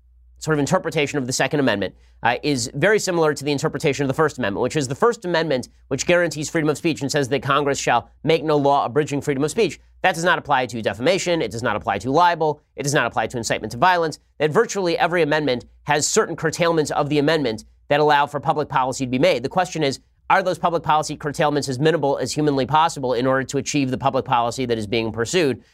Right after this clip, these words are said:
There is no such thing as any right that is uncha-, that is untrammeled. Uh, even First Amendment rights, right? Freedom of religion is not untrammeled, given the fact that if you pass a neutral, facially neutral statute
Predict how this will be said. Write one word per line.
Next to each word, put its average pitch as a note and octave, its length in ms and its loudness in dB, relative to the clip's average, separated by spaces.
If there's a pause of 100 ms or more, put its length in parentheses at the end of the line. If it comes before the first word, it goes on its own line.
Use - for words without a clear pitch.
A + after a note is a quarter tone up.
(260)
There D#3+ 140 4
is F3 140 0
no F#3 120 2
such D#3 260 -4
thing C#3+ 220 0
as A#2+ 80 -2
any D3 240 0
right C3+ 260 2
that B2 120 -2
is A2 100 -4
uncha-, C3+ 560 -2
that B2 100 0
is B2 160 -2
untrammeled. C3+ 680 0 (300)
Uh, G#2 300 2
even D#3+ 440 0
First E3 240 0
Amendment C#3+ 320 2
rights, F2+ 280 -4
right? A2 220 -2 (160)
Freedom E3 260 0
of C#3 120 2
religion C#3 320 2
is G#2 100 -4
not C3 180 2
untrammeled, A#2 560 -2 (120)
given B2 160 0
the A#2 40 0
fact A2 280 0
that G#2 180 -2
if A2 100 -8
you B2 60 -8
pass A#2+ 240 0
a C3 40 -2
neutral, B2+ 340 0
facially C3 400 0
neutral A#2 280 -2
statute C#3+ 540 0